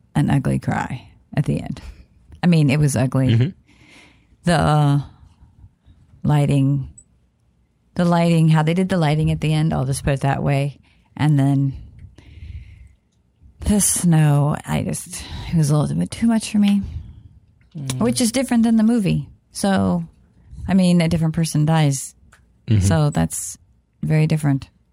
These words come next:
Speaker 1: But we all had a great time.
Speaker 3: Did you
Speaker 1: So
Speaker 3: meet the cast after?
Speaker 1: No, we did not. We went to see, Wendy and I were there 'cause Kendra was working the Fringe Festival, so she ran over from the box office.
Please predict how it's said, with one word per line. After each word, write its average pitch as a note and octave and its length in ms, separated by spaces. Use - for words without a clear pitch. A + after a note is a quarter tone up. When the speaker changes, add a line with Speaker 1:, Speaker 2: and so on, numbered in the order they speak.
Speaker 1:
But D3+ 240
we F3+ 260
all C#3 180
had C#3+ 120
a - 20
great C#3 200
time. - 300
Speaker 3:
Did - 140
you C3 60
Speaker 1:
So C3 40
Speaker 3:
meet C3+ 100
the - 60
cast C3 420
after? E3 380
Speaker 1:
No, E3+ 640
we E3+ 140
did D#3 120
not. C#3+ 320
We D#3 480
went - 440
to - 160
see, D3+ 640
Wendy F3+ 220
and C#3+ 100
I C#3 200
were C#3+ 140
there C#3+ 300
'cause E3+ 160
Kendra E3+ 240
was C#3+ 140
working C#3 280
the C3+ 80
Fringe D3 240
Festival, C3+ 400
so C3+ 120
she C3+ 220
ran C#3+ 420
over C#3 160
from C#3 220
the C3 60
box C#3 280
office. - 300